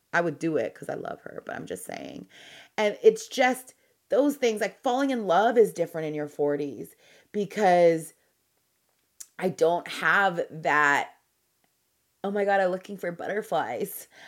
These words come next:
which is great. I love butterflies, but after some decades, you realize that butterflies pass and relationships are built on trust, integrity,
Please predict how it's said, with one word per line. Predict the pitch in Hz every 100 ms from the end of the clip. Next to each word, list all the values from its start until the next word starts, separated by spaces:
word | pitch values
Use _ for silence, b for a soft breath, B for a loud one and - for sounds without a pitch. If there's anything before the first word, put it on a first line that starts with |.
| B
which | - 277 285
is | 220
great. | 180 190 220 277 208 -
I | 220
love | 208 190 196
butterflies, | 208 190 185 185
but | 196 - B B B
after | 185 208 - 277 269
some | 233 196
decades, | 180 226 147 302 233
you | 220 202
realize | 208 233 202
that | 180 156 -
butterflies | 160 240 247 254 254 -
pass | - 156 156 185 - - B B B B -
and | 190 185 165
relationships | 165 165 175 196 202 208 202 190 - _ _ _ -
are | 165
built | 165 160 156
on | 139 139
trust, | 160 156 247 262 - b b b
integrity, | 139 131 - 190 196 214 214 220 220